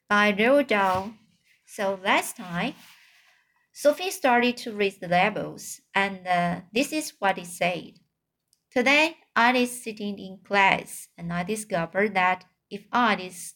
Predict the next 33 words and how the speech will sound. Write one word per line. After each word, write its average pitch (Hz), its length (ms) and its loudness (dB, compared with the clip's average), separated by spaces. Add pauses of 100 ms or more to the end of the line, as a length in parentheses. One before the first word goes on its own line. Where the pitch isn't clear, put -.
(120)
staring 233 680 2
very 202 220 2
hard 175 420 0
at 190 280 0
my 175 220 -8
teacher 220 760 -2
in 175 160 -10
a 175 80 -4
special 196 540 -2
way, 190 500 0 (600)
Anne 254 140 6
is 311 220 -2
able 240 320 4
to 208 320 -4
put 320 500 -4
her 220 160 0
to 214 320 -8
sleep. 180 460 -10 (440)
So 202 560 0
I 196 140 -4
keep - 480 -8
start 175 560 -4 (280)
staring 254 800 2
at 240 300 4
her, 180 300 0 (340)
and 196 240 0 (140)
in 208 160 -4
the 269 180 2
end, 202 320 2 (300)
her 196 140 2
head 185 440 0 (100)
drops 180 540 0
onto 175 680 -8